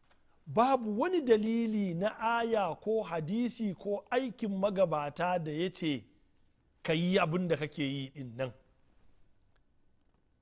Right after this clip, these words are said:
Iyaka, abu ne da ranka ya raya maka kake bin son zuciya.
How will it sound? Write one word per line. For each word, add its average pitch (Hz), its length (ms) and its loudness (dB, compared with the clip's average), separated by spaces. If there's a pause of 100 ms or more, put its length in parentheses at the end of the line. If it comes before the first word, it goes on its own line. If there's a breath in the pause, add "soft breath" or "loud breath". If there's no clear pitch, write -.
(160)
Iyaka, 226 580 4 (1400)
abu 156 260 4
ne 254 220 4
da 175 160 2
ranka 208 400 2
ya 180 180 4
raya 202 440 6
maka 202 340 -2 (800)
kake 170 340 -4
bin 147 220 -4
son 147 260 -8
zuciya. 117 540 -12